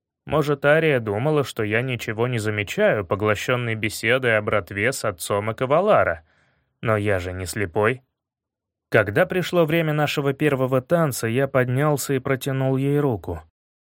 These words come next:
Конечно, как только Ария встала рядом со мной, гости стали требовать еще одного поцелуя. Я прижал ее к себе, поддержав, когда она оступилась. Взгляд ее уже был затуманен.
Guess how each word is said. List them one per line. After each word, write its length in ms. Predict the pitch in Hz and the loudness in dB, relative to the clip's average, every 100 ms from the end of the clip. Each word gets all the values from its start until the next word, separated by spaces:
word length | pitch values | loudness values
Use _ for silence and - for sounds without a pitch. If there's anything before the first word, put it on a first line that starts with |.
| _ _ - | _ _ -6
Конечно, 520 | - 139 151 - 117 | -2 0 -2 -2 -2
как 180 | 113 107 | -2 2
только 380 | 139 127 127 | 2 2 2
Ария 160 | 120 117 | 2 2
встала 480 | 107 - 127 117 113 | -2 -2 2 4 4
рядом 300 | 117 113 107 | 2 0 -4
со 180 | - 113 | -4 -4
мной, 300 | 120 123 104 | -2 -2 -2
гости 460 | 101 127 - - | 0 -2 -2 -8
стали 420 | 110 - 127 117 | -8 -2 -2 0
требовать 560 | 107 127 123 117 120 117 | -2 0 0 0 -4 -4
еще 340 | 127 - 185 | -6 -2 0
одного 320 | 127 104 101 98 | 0 0 -2 0
поцелуя. 720 | 107 - 117 104 90 80 - _ _ _ _ _ _ _ - | -2 -2 -2 -2 -4 -6 -14 _ _ _ _ _ _ _ -8
Я 140 | - | -6
прижал 460 | - 143 123 139 131 | -2 -2 2 2 2
ее 180 | 127 127 | 0 -2
к 60 | |
себе, 400 | - 123 120 147 | -4 -6 -2 0
поддержав, 800 | 123 - 120 120 123 110 139 131 | 0 -2 -2 0 0 0 0 0
когда 340 | - 120 123 117 | -2 -2 0 0
она 160 | 120 | 0
оступилась. 760 | 120 - 139 - 98 82 - - _ _ _ _ _ _ _ | -2 -4 -8 -4 -4 -4 -8 -14 _ _ _ _ _ _ _
Взгляд 580 | - 95 92 101 147 165 | -8 -6 -2 2 2 0
ее 320 | 175 170 170 | -2 -2 0
уже 300 | 165 131 135 | 0 0 0
был 220 | 135 131 123 | 0 0 0
затуманен. 840 | 127 127 139 127 95 87 87 85 | -2 -4 -4 -2 -2 -4 -6 -10